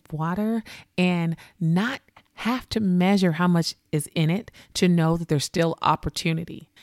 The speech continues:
It doesn't have to be half empty or half full, but the very fact that there's a droplet that's left, there's enough to work with. The way we perceive things is the way that we receive things. A gentleman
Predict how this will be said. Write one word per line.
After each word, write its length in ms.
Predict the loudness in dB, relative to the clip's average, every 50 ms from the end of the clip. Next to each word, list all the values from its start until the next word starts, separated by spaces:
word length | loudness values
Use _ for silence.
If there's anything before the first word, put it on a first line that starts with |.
| -12 -4
It 80 | 0
doesn't 280 | 2 4 4 4 2 0
have 180 | 0 -2 -2
to 100 | -2 -2
be 140 | -2 -2 -2
half 480 | -2 -2 -2 0 0 0 -2 -2 -6 -12 _ -20 -20 _ _
empty 480 | -2 0 0 -2 -2 -4 -6 -6 -6 -8 -10 -16 -8 -6
or 80 | -6 -4
half 360 | -4 -6 -6 -6 -6 -8 -8
full, 480 | -8 -4 -2 0 0 -2 -4 -6 -8 _ -18 -20 _ -10
but 300 | -2 0 0 0 -2 -6 -16 _ _ -6
the 120 | -4 -4 -2
very 380 | 0 0 -2 0 0 -2 -4
fact 420 | -4 -4 -4 -4 -4 -4 -8 -12 -8 -6
that 180 | -6 -6 _
there's 300 | -4 -2 -2 -2 -2 -4
a 160 | -4 -6 -8 -8
droplet 720 | -8 -10 -8 -4 -4 -4 -4 -4 -6 -8 -8 -8 -8 _ _ _ _ -16
that's 420 | -10 -6 -6 -6 -6 -8 -10 -8
left, 480 | -6 -2 -2 -2 -2 -4 -6 -14 -20 -20 _ _ _ _ -18 -10
there's 340 | -2 0 2 2 2 2
enough 360 | 2 0 0 0 -2 -4 -4 -8
to 120 | -10 -8
work 300 | -6 -4 -6 -6 -6 -10
with. 260 | -14 -16 -16 -20 _ _ _ _ -20 _ -2
The 80 | -2 0
way 240 | 2 2 0 0 0
we 220 | -2 -4 -4 -4
perceive 640 | -4 -6 -6 -6 -6 -6 -4 -4 -4 -4 -6 -8 -6
things 420 | -6 -6 -4 -4 -4 -6 -8 -8
is 160 | -8 -10 -6
the 80 | -6 -6
way 180 | -4 -2 -4 -4
that 160 | -4 -6 -6
we 140 | -6 -6 -6
receive 640 | -6 -6 -8 -6 -6 -4 -4 -4 -4 -4 -6 -8
things. 600 | -10 -12 -10 -10 -10 -10 -12 -12 -14 -16 -20 -16 _ -8
A 60 | -6
gentleman 560 | -4 -2 -2 0 0 0 0 0 -2 -4